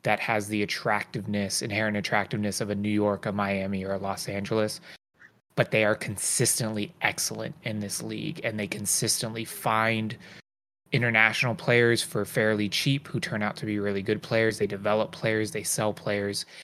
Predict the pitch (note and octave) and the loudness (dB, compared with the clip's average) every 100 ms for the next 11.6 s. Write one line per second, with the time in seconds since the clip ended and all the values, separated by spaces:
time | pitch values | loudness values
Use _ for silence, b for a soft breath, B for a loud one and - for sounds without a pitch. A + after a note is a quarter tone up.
0 | - _ _ _ - A2+ A2 A2+ A#2 A#2 | -20 _ _ _ 2 2 4 4 4 2
1 | G#2+ G#2+ A2 G#2+ A2 G#2+ G2+ - - - | 0 0 2 2 4 2 0 -4 -4 -4
2 | - G#2 G2+ G2+ - - - G#2+ G#2 G#2+ | -2 -2 -2 -2 -6 -6 -2 -2 0 -2
3 | G#2 G2+ G#2 - - G#2+ - G#2 A2 D#3 | -2 -4 -6 -6 -6 -4 -2 0 2 0
4 | - B B - F#3+ G#3+ G3+ - B2 G#2+ | -2 B B -2 2 2 0 4 4 4
5 | C3+ B2 C3 A2+ A2 A2 G#2+ G#2 - B | 2 2 2 4 4 6 4 2 -4 B
6 | B _ _ _ _ _ C3 D#3 - C3+ | B _ _ _ _ _ 4 4 6 4
7 | A#2 A2+ A2+ - A2+ G#2 A2 A2+ A#2 - | 6 6 4 2 0 2 4 4 4 2
8 | A2+ G#2+ G#2+ G#2 - D3 B2+ A#2+ A2+ A2 | 0 2 2 2 2 2 4 2 0 0
9 | G#2+ G#2 G2+ A2+ G#2 G#2 A#2 B2+ A2 A#2 | 0 -2 -2 -4 -2 0 2 2 4 2
10 | G#2+ G#2+ G#2+ G#2+ G2+ G#2 G2+ A#2 G#2+ G#2 | 2 0 2 2 0 0 2 2 2 -2
11 | G2+ A#2+ A2 G#2+ G#2+ | -2 0 2 2 0